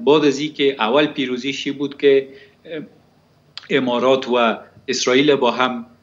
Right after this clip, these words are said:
اه، دوست ساخت و حتی مخالفینش گفتن که والا آفرین که این کار هیچ کس نکرده بود.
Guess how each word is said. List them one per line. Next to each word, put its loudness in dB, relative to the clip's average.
اه، -4
دوست 2
ساخت -4
و 0
حتی 0
مخالفینش 2
گفتن 0
که -4
والا 4
آفرین 2
که -4
این -2
کار 0
هیچ 2
کس -2
نکرده 2
بود. -4